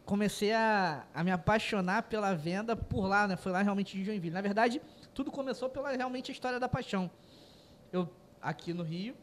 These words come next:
né? Eu tinha, fazia evento, essas coisas assim. E aí, tinha um, eu tenho uma madrinha minha que mora em Joinville,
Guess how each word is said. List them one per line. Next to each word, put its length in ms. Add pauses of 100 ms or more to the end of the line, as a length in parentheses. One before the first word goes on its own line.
(120)
né? 300 (560)
Eu 220
tinha, 320
fazia 280
evento, 600
essas 200
coisas 220
assim. 260 (800)
E 140
aí, 300 (420)
tinha 220
um, 180
eu 60
tenho 180
uma 140
madrinha 500 (640)
minha 220
que 120
mora 400
em 240
Joinville, 460